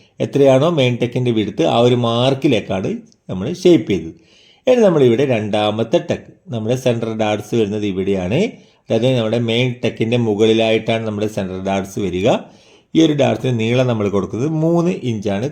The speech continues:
കൊടുക്കുന്നത്. ഇനി നമ്മൾ ഇവിടെ ഒരു പീസിനെ ഇതുപോലെ വെക്കുന്നു. ഫ്രണ്ട് പീസിന് ഇവിടെ നിന്ന് ഒരു കാലിഞ്ച് നമ്മൾ പീസ് കട്ട് ചെയ്ത് മാറ്റുന്നു. ഇവിടെ ഇതുപോലെയാണ് നമ്മൾ കട്ട് ചെയ്ത്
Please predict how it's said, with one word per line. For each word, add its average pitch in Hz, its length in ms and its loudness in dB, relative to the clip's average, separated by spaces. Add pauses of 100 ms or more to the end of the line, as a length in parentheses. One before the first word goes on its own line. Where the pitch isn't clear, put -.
കൊടുക്കുന്നത്. - 380 0 (1500)
ഇനി 156 160 -4
നമ്മൾ 107 240 -2
ഇവിടെ 95 200 -2 (640)
ഒരു 98 160 -2
പീസിനെ 104 320 -8
ഇതുപോലെ 101 400 -2
വെക്കുന്നു. 92 320 -2 (1700)
ഫ്രണ്ട് 170 440 4
പീസിന് 139 360 0
ഇവിടെ 143 280 4
നിന്ന് 117 240 2
ഒരു 127 80 0 (140)
കാലിഞ്ച് 147 680 2 (140)
നമ്മൾ 107 180 -2 (140)
പീസ് 101 340 -2
കട്ട് 139 200 2
ചെയ്ത് 104 200 2
മാറ്റുന്നു. 82 240 -10 (380)
ഇവിടെ 139 220 4 (260)
ഇതുപോലെയാണ് 131 640 2
നമ്മൾ 107 160 -2 (120)
കട്ട് 95 220 -4
ചെയ്ത് 104 140 2